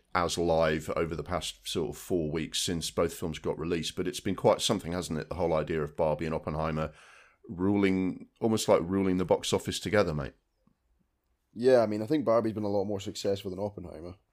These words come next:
Speaker 2: Um, in
Speaker 1: I th-
Speaker 2: terms of
Speaker 1: Yeah, but I, th-, I think v-, I think, you know, success versus expectations. I think they've both got a lot more than they were, than they could have dreamed of, you know?
Speaker 2: Yeah, I mean, they've both made a boatload of cash,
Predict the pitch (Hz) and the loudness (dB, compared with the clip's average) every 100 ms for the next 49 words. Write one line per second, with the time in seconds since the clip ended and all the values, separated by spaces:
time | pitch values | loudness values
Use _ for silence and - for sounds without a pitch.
0 | _ - 76 87 90 87 85 - _ - | _ -14 -8 -6 -6 -8 -14 -18 _ -6
1 | 131 104 92 90 85 - - - 165 151 | -6 -6 -10 -10 -14 -16 -20 0 6 8
2 | 135 131 - 131 160 135 104 139 120 143 | 8 4 4 4 4 2 0 2 2 2
3 | 123 - - 107 95 - - - 120 - | 0 -2 0 2 2 0 0 4 4 4
4 | 107 104 101 - - 87 - 104 - 80 | -2 0 0 0 -2 -2 4 2 2 -4
5 | 78 76 98 82 - 92 85 - - _ | -4 -4 -2 -2 2 2 2 -6 -18 _
6 | _ _ _ _ - _ - 90 - 92 | _ _ _ _ -20 _ 4 4 4 2
7 | 85 85 82 85 82 80 80 78 - - | 2 0 -2 -2 -2 -2 -2 -4 -12 -18
8 | - 92 82 82 85 76 92 95 80 76 | -8 -4 -2 -4 -4 -4 -2 -2 0 -4
9 | 82 85 104 - _ _ _ _ _ _ | -2 -4 -6 -10 _ _ _ _ _ _
10 | _ _ _ _ _ - 185 131 113 113 | _ _ _ _ _ 8 10 10 6 2
11 | 131 139 117 101 107 104 104 92 - 113 | 4 4 4 0 0 0 -2 -4 0 2
12 | 95 - - | 0 -4 -16